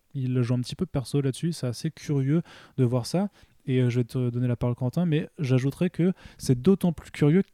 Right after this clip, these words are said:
qu'à côté, D C fait énormément, euh, de choses en soutien à l'industrie. C'est-à-dire que non seulement, ben, euh,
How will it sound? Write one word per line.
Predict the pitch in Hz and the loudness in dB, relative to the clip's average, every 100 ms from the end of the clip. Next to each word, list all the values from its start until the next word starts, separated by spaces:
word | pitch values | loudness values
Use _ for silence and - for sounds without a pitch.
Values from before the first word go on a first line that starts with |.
| - | -4
qu'à | 202 | -4
côté, | - 170 - 202 220 - _ _ 135 | 2 2 4 0 0 -10 _ _ -2
D | 123 | 0
C | 135 190 | 0 -2
fait | - - | -2 0
énormément, | 180 170 175 165 170 165 175 208 - | 4 6 6 4 2 2 0 -4 -6
euh, | 160 135 139 131 | -2 0 2 0
de | 127 135 | 4 2
choses | - 185 | 4 2
en | 147 | 2
soutien | 123 - 151 - 165 | 0 -2 -2 -2 -4
à | 147 | -2
l'industrie. | 139 131 139 - 156 190 - - - | -2 -2 -4 -6 -2 -2 -4 -16 -16
C'est-à-dire | - 143 131 156 - | -4 -2 0 0 0
que | 139 135 135 | 2 4 2
non | 131 143 | 0 -2
seulement, | - 143 151 143 | -2 0 0 0
ben, | 123 123 120 117 127 - - _ _ _ _ - - | 0 0 0 -2 -4 -10 -20 _ _ _ _ -20 -6
euh, | 131 117 117 117 | 0 2 2 0